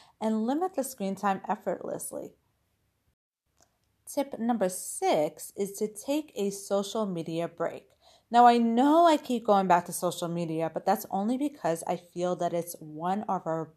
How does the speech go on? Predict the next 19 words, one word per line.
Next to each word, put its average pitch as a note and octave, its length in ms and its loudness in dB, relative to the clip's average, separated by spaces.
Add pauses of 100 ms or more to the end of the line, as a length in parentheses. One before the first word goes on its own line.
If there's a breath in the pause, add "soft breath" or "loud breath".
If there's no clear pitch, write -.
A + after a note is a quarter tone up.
biggest B3 560 -2 (260 loud breath)
distractions F3 840 -6
in D#3+ 140 -10
society E3 520 -6
today F3 640 0 (240 loud breath)
and A#3 160 0
the A#3 60 4
biggest B3+ 460 -2
contributor F3+ 560 0
to F3 160 -8
the E3+ 100 -2
time E3+ 320 -4
we F3 120 -2
spend E3+ 360 -6
glued D#3 360 -6
to E3 120 -6
our D#3+ 140 -2
screens. - 840 -6 (440 soft breath)
So - 200 4